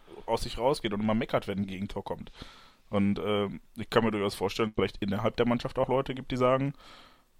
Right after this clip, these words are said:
„Ja, nee, das ist nicht vorteilhaft, was der da macht und was nimmt er sich raus, nach so einem Klopp wie gegen, äh, Klopser wie gegen Köln, mich hier anzubrüllen, weil ich die Abseitssituation aufgehoben hab.“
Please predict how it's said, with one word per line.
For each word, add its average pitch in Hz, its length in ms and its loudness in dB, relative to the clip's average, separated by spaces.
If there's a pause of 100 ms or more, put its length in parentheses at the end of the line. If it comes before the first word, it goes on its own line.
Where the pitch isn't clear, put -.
(420)
„Ja, 110 340 2 (200)
nee, 127 280 4
das 101 220 -4
ist - 260 -10
nicht 113 380 -6
vorteilhaft, - 560 -2
was - 140 -4
der 120 100 4
da 104 100 4
macht 113 320 0
und 107 100 -4
was 107 120 0
nimmt 120 180 2
er 127 60 4
sich 107 200 -4
raus, 120 240 4
nach 127 120 0
so 120 100 -2
einem 113 120 0 (180)
Klopp - 260 0
wie 120 140 -8
gegen, 117 420 0
äh, 107 320 2
Klopser 120 340 2
wie 117 100 -2
gegen 117 300 -2
Köln, 127 380 2 (480)
mich 123 160 0
hier 123 140 6
anzubrüllen, 123 520 2
weil 113 140 4
ich 120 80 -4
die - 100 2
Abseitssituation 110 1200 -2
aufgehoben 104 460 0
hab.“ 175 140 0